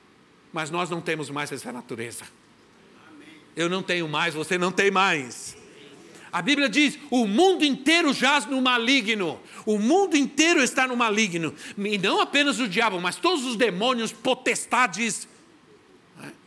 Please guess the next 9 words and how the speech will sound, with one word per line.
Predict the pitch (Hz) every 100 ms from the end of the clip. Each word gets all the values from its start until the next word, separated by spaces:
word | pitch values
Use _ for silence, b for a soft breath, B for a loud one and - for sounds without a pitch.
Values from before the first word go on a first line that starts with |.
| _ _ _ B
O | 220 226
objetivo | 180 208 - - 381 302
do | 233
sistema | - 247 - 277 262
mundano | 240 220 233 220 175 131 B 214
é | - 226
afastar-nos | 262 247 247 - - 294 302 277
de | 226 311
Deus. | 240 190 131 - - - - - - - - -